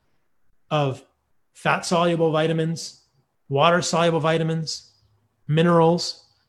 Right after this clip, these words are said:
in the most bioavailable forms? If we ask the question empirically, if we ask the question scientifically, the answer is animal foods, without a doubt. Without a doubt.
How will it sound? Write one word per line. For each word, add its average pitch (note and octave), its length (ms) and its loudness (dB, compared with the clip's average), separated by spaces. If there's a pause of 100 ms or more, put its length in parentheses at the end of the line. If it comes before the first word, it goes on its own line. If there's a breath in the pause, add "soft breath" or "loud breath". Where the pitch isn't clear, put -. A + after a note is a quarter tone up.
(240)
in F#3+ 120 6
the G3 60 8
most F3 440 0
bioavailable F3+ 640 0
forms? G#3 460 -8 (920)
If G3+ 160 -2
we G3 100 6
ask A3+ 300 2
the - 80 -6
question C#3+ 640 -2 (760)
empirically, D#3+ 800 -4 (580)
if D3+ 120 -8
we F#3+ 80 2
ask G#3+ 240 0
the F#3+ 80 -10
question F3+ 640 0 (480)
scientifically, E3+ 880 -4 (800)
the F#3+ 140 2
answer A#3 240 0
is C3+ 100 -4
animal D#3 260 0
foods, - 460 -14 (160)
without G3 260 2
a C#3 80 -2
doubt. C3 300 -8 (1300)
Without G3 380 2
a G3 40 4
doubt. E3 320 -4